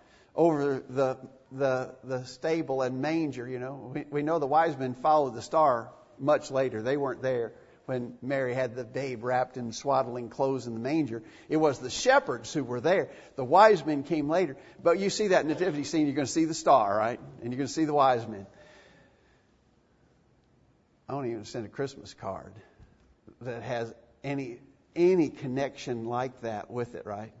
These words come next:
Uh, now, I gotta tell you, we, when we get Christmas cards, and sometimes we, as, even when we get Christmas cards from Christians who ought to know better, they are making that connection.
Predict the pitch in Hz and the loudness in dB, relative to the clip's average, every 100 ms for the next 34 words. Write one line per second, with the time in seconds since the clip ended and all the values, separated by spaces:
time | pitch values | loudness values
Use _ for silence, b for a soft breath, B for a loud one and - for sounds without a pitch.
0 | _ _ b b b b 117 110 110 110 | _ _ b b b b -6 -4 -4 -4
1 | 120 131 180 196 147 220 151 110 123 156 | 0 2 0 -2 -2 -2 -2 -4 -6 -8
2 | - 139 143 160 170 190 - 147 135 151 | -6 -6 -4 -4 -4 -6 -6 -8 -6 -2
3 | 165 139 123 160 160 160 156 143 156 - | -2 -2 -8 -8 -6 -4 -4 -6 -8 -6
4 | 139 131 - 165 180 165 156 151 147 - | -8 -8 -12 -6 -2 0 0 -2 -4 -4
5 | 170 170 143 - 151 156 147 - 139 127 | -6 -4 -8 -6 -4 -2 -4 -8 -8 -8
6 | - 233 247 - 110 117 120 135 135 139 | -8 -10 -10 -12 -10 -10 -8 -4 0 0
7 | 135 156 220 143 110 117 120 143 143 143 | 0 0 0 -2 -4 -4 -2 0 0 0
8 | 170 175 170 160 156 - 180 170 214 - | 0 -2 0 2 2 0 -4 0 0 -2
9 | - | -8